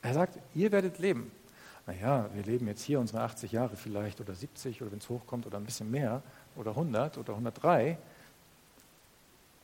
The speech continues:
Aber da hört er nicht auf. Ihr werdet leben, weil die Bibel definiert Leben immer mit, einfach mit ewig leben.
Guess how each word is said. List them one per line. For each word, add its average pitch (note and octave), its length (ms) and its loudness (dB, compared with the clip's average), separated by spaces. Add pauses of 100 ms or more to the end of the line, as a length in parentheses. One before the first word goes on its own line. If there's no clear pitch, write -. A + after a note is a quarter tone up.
(380)
Aber C#3 100 2
da D3+ 80 6
hört F3+ 200 4
er E3 60 4
nicht D3+ 180 -2
auf. D3 300 4 (100)
Ihr D#3+ 160 2
werdet D3+ 260 4
leben, D#3+ 280 4
weil B2 120 6
die C3 120 -2
Bibel D#3+ 260 0
definiert D3+ 420 2
Leben C#3+ 380 4
immer D#3 240 4
mit, D3 380 0 (680)
einfach D#3 600 4
mit D3+ 240 2 (680)
ewig D#3+ 340 0
leben. G2+ 300 -4